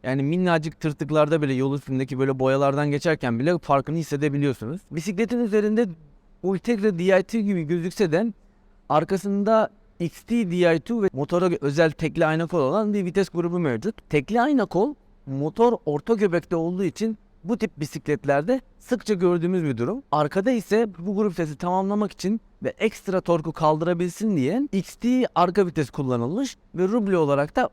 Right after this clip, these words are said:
on bir kırk iki ruble yer alıyor. Yani vites oranları böyle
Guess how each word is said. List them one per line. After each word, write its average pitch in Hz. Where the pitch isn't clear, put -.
on 220
bir 170
kırk 151
iki 233
ruble 190
yer 151
alıyor. 123
Yani 214
vites 180
oranları 170
böyle 190